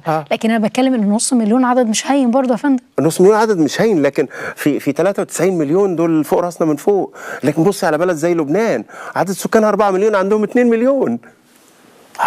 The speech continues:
Speaker 1: ده
Speaker 2: اتنين مليون.
Speaker 1: اتنين مليون لاجئ، دي
Speaker 2: لاجئ.
Speaker 1: مأساة بالنسبة لهم طبعًا.
Speaker 2: طيب، يبقى ده يرجعنا برضو إنه الإحصائية اللي اطلعنا عليها إنه نصف عدد اللاجئين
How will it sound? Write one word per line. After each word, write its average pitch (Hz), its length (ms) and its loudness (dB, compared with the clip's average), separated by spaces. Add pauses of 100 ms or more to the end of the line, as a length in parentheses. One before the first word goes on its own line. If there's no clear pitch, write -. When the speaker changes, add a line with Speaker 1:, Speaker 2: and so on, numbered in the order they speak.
Speaker 1:
ده 220 60 6
Speaker 2:
اتنين 214 100 4
مليون. 196 440 0
Speaker 1:
اتنين 151 160 0
مليون 190 240 2
لاجئ، 247 300 2
دي 226 40 -2
Speaker 2:
لاجئ. 208 180 0
Speaker 1:
مأساة 233 240 0
بالنسبة 214 340 -2
لهم 220 100 0
طبعًا. 240 320 0
Speaker 2:
طيب، 208 160 0
يبقى 190 200 0
ده 208 100 0
يرجعنا 220 440 0
برضو 226 380 2
إنه 190 560 0
الإحصائية 208 400 -2
اللي 214 120 0
اطلعنا 214 380 -2
عليها 214 240 0
إنه 208 140 0
نصف 220 340 0
عدد 214 320 2
اللاجئين 214 600 2